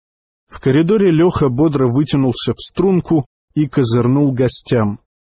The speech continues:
«Пойду прослежу, чтобы убрались без эксцессов».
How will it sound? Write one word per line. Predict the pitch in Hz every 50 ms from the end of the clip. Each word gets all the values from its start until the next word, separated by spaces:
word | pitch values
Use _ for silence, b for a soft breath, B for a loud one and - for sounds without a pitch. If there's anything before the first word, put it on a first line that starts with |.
| _ _ _ _ _ _ _ _ _ _ _ _
«Пойду | - - 127 131 123 123 147 175
прослежу, | 156 - - 143 131 - - 143 143 127 117 165 180
чтобы | 156 - - - 131 120 127
убрались | 131 127 117 123 135 139 139 151 165 151 120 117
без | 113 120 120 113 120
эксцессов». | 117 - - - - - - 151 143 120 - - 120 107 - -